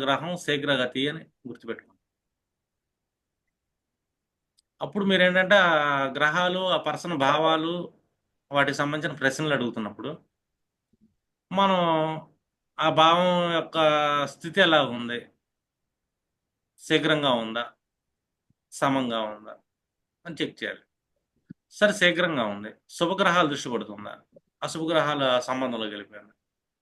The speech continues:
అంటే, అతను వేగవంతంగా కొన్ని నిర్ణయాలు తీసుకుంటాం వల్ల నష్టపోయే అవకాశం ఉందా, శుభగ్రహాలు పడటం వల్ల లాభం వచ్చే అవకాశం. ఈ జడ్జిమెంట్ అనేది మీరు చేయాలి. జనరల్గా చెప్పుకుంటే మనకేంటంటే, ఇది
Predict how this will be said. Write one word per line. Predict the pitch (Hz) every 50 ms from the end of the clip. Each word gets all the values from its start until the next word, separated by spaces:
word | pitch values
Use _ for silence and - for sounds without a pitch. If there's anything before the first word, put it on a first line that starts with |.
| _ - - - - _
అంటే, | - 175 214 208
అతను | 202 170 147 147
వేగవంతంగా | 151 160 175 190 190 190 185 185 185 180 180 180 175 175 175
కొన్ని | 165 147 143 143 139 139
నిర్ణయాలు | 135 139 156 160 156 143 139
తీసుకుంటాం | 127 - - 143 135 120 123 120
వల్ల | 123 135 156 160 - 139
నష్టపోయే | 143 151 - - 214 185 220 208 196 180
అవకాశం | 165 156 160 156 156 - 139 127 120
ఉందా, | 120 120 123 - - - _ _ _ _ _ _ _ _ _ _ _ _ _ _ - _ _ _ _ _ _ _ -
శుభగ్రహాలు | 202 190 208 202 208 196 185 196 196 190 185 180
పడటం | 180 175 175 180 175 180
వల్ల | 190 202 214 202 175 160 165 147 - - 156 165
లాభం | 180 196 202 190 196 196 185
వచ్చే | - - 160 135 120
అవకాశం. | 110 - 110 95 - - _ _ _ _ _ _ _ _ _ _ _ _ _ _ _ _ _ _ _ _ _ _ _ - _ _ _ _ _ _ _ _ _ - 170
ఈ | 196 175 165
జడ్జిమెంట్ | 185 180 185 208 208 202 196 202
అనేది | 190 202 202 190
మీరు | 165 139 131 131
చేయాలి. | 123 113 - - - _ _ _ - _ _ _ _ _ _ _ _ _ _ _ _ _ _ _ _ _ _ _ _ _ _ _ _ _ - - - - _ - 127
జనరల్గా | 143 151 165 180 190 196 190
చెప్పుకుంటే | 185 175 - - 180 175 170 165
మనకేంటంటే, | 165 160 156 165 165 165 160 160 175 160
ఇది | 151